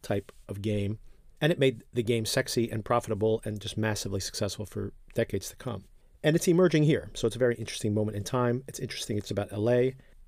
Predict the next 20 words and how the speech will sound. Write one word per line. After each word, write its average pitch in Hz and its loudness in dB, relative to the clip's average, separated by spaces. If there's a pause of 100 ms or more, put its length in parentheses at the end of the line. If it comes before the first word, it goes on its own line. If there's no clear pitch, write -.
It's - 0
about 135 -2
these 117 -4
characters, 135 0
Jerry 101 2
Buss. 113 -2 (600)
And 143 4
there's 156 6
so 196 4
much 220 2
intersection 156 2
here. 156 4
So - 0
many 175 6
weird 120 4
things 147 0
happen. 131 2
There's 101 0
mob 120 2
hits 135 0